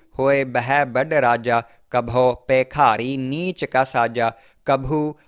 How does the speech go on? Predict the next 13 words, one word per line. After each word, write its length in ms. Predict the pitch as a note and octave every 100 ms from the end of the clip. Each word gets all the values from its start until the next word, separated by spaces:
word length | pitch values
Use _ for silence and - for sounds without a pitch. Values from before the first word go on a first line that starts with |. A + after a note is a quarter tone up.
| - C#3
ਅਪਕੀਰਤ 680 | - C3+ C#3+ C#3+ C3+ C3+
ਮਹਿ 300 | B2 B2 C#3+ -
ਆਵੈ, 360 | C3+ C3+ C3+ C3+ _ _ -
ਕਭੂ 480 | C3 C3+ D3+ D3+ D3 _ -
ਭਲਾ 300 | E3+ B2+ A#2
ਭਲਾ 380 | - E3 A#2+ A2+
ਕਹਾਵੈ। 600 | - C3 C#3+ A#2 B2+ B2+ _ _
ਜਿਉ 320 | A#2+ B2 D3+ C3
ਪ੍ਰਭ 300 | B2 B2+ C#3
ਰਾਖੈ 540 | A#2+ A#2 - B2+ A#2+ - _ _
ਤਿਵ 180 | C#3 D3+
ਹੀ 340 | A#2+ A#2 D3 D3+
ਰਹੈ, 320 | A2+ A2+